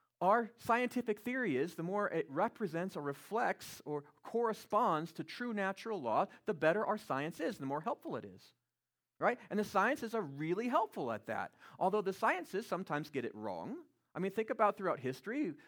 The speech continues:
uh, even medical science. There was a time we thought about the four humors and, and, and we would, you know, bleed people and we thought that their, their fluids were out of whack and stuff like that, and people died, right?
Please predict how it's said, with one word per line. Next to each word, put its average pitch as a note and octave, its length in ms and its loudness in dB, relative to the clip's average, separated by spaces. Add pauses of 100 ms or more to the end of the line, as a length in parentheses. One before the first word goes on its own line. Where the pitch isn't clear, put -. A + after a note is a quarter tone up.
(160)
uh, C3+ 240 2
even G#3 280 -2
medical B3 340 0
science. G#2 340 -6
There C#3+ 80 -4
was D3 80 -4
a D#3 60 -8
time E3 340 -2
we D3 100 -4
thought C#3+ 160 0
about D3+ 200 -2
the C3+ 60 -6
four D#3+ 240 -6
humors F#3+ 540 -4
and, G#2+ 100 -12 (380)
and, A#2 180 -2 (240)
and A2+ 180 -4
we C3+ 80 -2
would, B2 140 -4 (180)
you B2+ 80 -6
know, A2+ 60 -4
bleed B2+ 420 -4
people A3 380 -4
and D3+ 80 -2
we B2 80 -2
thought C#3+ 280 0
that D#3 160 -4
their, B2 280 0 (140)
their A#2 180 -4
fluids G3 440 -4
were G3 120 0
out G3+ 140 6
of F3 60 0
whack F#3+ 320 2
and D3 100 -6
stuff - 240 -2
like F3+ 200 -4
that, F#3+ 220 0
and A2 180 -8 (400)
people F3+ 220 -4
died, F#3+ 360 6 (880)
right? A3+ 240 2